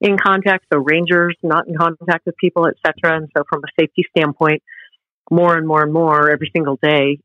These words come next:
um, the government's unfortunately being put in the position of,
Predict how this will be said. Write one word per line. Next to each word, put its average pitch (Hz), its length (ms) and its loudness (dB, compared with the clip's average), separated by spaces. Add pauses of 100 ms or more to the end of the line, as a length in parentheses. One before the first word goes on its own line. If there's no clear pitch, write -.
um, 139 500 -2
the 151 60 0
government's 143 520 0 (760)
unfortunately 147 800 0
being 147 260 0
put - 140 0
in - 40 -6
the 143 80 -2
position 143 500 0 (140)
of, 135 340 0